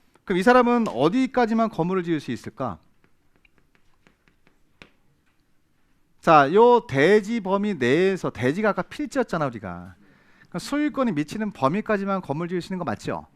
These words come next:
그럼 요 대지, 본인이 갖고 있는 필지 내에만 건물 지어야지. 근데 이 사람이 건물을 어떻게 짓냐면 이렇게 건물 짓는다, 이렇게. 도로 쪽으로 넘어가서. 자, 이게 가능합니까, 이거?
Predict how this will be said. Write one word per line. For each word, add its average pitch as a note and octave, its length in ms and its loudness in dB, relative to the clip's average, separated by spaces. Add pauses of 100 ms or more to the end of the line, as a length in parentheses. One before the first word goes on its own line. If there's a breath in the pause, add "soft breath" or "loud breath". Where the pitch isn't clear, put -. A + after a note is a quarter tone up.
(500 soft breath)
그럼 A#3 160 -2
요 A3+ 140 6
대지, F3+ 320 2
본인이 A#3+ 360 -2
갖고 G3+ 260 0
있는 G3+ 300 -4
필지 A#3+ 320 -10
내에만 F#3 380 2
건물 D#3 240 -6
지어야지. A2+ 640 -6 (760)
근데 A3 320 4
이 D#3+ 80 2
사람이 G3 300 0
건물을 D3 340 -4
어떻게 D3 220 -6
짓냐면 B2+ 560 -2 (580 soft breath)
이렇게 B3+ 280 4
건물 A#3+ 180 2
짓는다, C3+ 200 -2
이렇게. G#2+ 240 -8
도로 G3 280 0
쪽으로 D#3+ 240 -4
넘어가서. A#2+ 480 -4 (2000)
자, E3 200 6
이게 F#3 100 2
가능합니까, F#3 640 0
이거? D3+ 200 -8